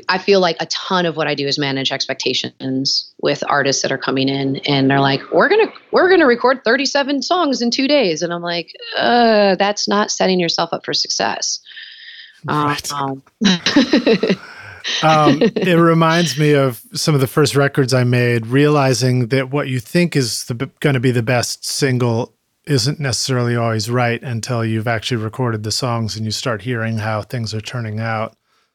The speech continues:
Speaker 2: Um, you know, you can be surprised at which song turns out to be the one that really sounds great on your record. And, and by single back then, of course, I just meant, like, what I thought sounded good. I didn't really know what a, a hit song was anyway. But, um,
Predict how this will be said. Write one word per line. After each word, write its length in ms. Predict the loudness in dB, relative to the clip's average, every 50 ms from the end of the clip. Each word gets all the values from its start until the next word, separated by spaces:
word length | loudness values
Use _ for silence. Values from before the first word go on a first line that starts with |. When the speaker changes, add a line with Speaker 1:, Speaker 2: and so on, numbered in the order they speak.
| _ _ _ _ _ _ _ _ _ _ _ _ _ _ _
Speaker 2:
Um, 320 | -6 -6 -4 -4 -6 -4
you 100 | -4 -4
know, 80 | -2 -2
you 120 | -2 -2
can 100 | -2 0
be 100 | 0 0
surprised 580 | 0 -2 -4 -2 0 0 2 2 2 0 -2 -4
at 120 | -6 -4
which 300 | -2 -2 0 0 0 -2
song 340 | -2 -2 0 0 0 -2 -4
turns 280 | -4 -4 -4 -4 -2 -2
out 140 | -4 -4 -4
to 60 | -4
be 80 | -4
the 100 | -4 -2
one 160 | -2 -2 -2 -4
that 100 | -4 -4
really 240 | -4 -4 -2 -2
sounds 320 | -2 -2 -2 -4 -4 -4 -4
great 300 | -4 -2 -2 -2 -2 -2
on 100 | -4 -4
your 140 | -4 -4 -4
record. 480 | -4 -6 -6 -8 -8 -10 -10 -12 -16 _ _ _ _ _ -20 -20 -6 0
And, 180 | 0 2 2 2
and 200 | 4 4 4 4
by 140 | 4 4
single 340 | 4 4 2 2 4 4 4
back 220 | 4 2 0 2 0
then, 160 | 0 0 0
of 100 | -2 0
course, 240 | 0 0 0 2 0
I 100 | 0 0
just 220 | 0 -2 -2 -2
meant, 160 | -4 -4 -4 -4
like, 240 | -6 -6 -6 -8 -12 -20 -20 -20 -20 -20 _ _
what 160 | 0 2 4 4
I 80 | 4
thought 240 | 2 0 -2 -2 -2
sounded 440 | -4 -4 -2 -2 0 -2 -2 -2 -2
good. 160 | -2 -2 0
I 160 | 0 0 0
didn't 180 | 0 -4 -6 -8
really 200 | -8 -10 -10 -8
know 140 | -8 -8 -6
what 120 | -6 -6
a, 140 | -8 -10 -12 _ _ _ _ _ _
a 60 | -8
hit 220 | -4 -4 -4 -4 -4
song 360 | -4 -4 -2 -2 -2 -2 0
was 200 | -2 -2 -2 -2
anyway. 400 | -2 -2 -2 -2 -2 -4 -6 -8 -10 -16 -20 -20 -20 -20 -20 -20 _ _
But, 160 | 0 2 4 4
um, 320 | 4 2 2 0 -2